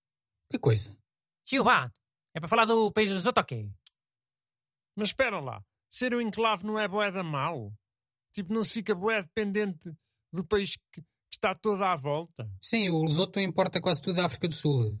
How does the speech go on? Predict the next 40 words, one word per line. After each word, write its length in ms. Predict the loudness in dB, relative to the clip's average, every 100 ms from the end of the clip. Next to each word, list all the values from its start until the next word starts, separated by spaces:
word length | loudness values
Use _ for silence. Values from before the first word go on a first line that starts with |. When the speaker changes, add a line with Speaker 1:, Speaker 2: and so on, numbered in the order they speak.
| -10
Speaker 1:
Eh, 160 | -12 -4
mas 120 | 0
também 160 | 2 2
exporta 320 | 2 0 0
muita 160 | -2 0
coisa 220 | -2 -2
para 160 | 0 0
lá. 240 | 2 0 -2 -2
Eh, 180 | -4 -6
sobretudo 440 | -2 0 2 2 4
água 280 | 2 4 4
e 40 |
eletricidade. 680 | 4 0 -2 0 2 2 0 -8 _ _ _ _ -4
Speaker 2:
A 60 |
barrada, 340 | 2 4 4 2
quando 160 | -2
for 140 | 0 0
enclave, 500 | 2 4 2 0 -12 _ _ -2
vai 120 | -2
exportar 500 | -2 2 4 4 0 -2
leitão 260 | 0 2
e 40 | 2
espumante. 600 | 2 2 2 2 -6 -8 _ _ _ _ _ _ _ -16
Para 100 | -10
Portugal 340 | -6 2 2
e 60 | 4
não 120 | 2
só, 220 | 4 4
claro. 480 | 4 2 2 0 -8 -18 _ _ _ _ _ _ _ _ -6
Speaker 3:
E 80 |
vai 220 | 0 0 -2
importar 500 | -4 -6 -2 -2 -2
o 80 |
quê? 420 | -6 -6 -4 -6 -10 _ _ _ -14
Speaker 2:
Depende. 460 | -4 2 4 2 -4
De 720 | -10 _ _ _ _ _ _
Portugal 300 | -6 2 2
deve 160 | 4 2
ser 100 | 0
peixe. 440 | 2 2 0 -8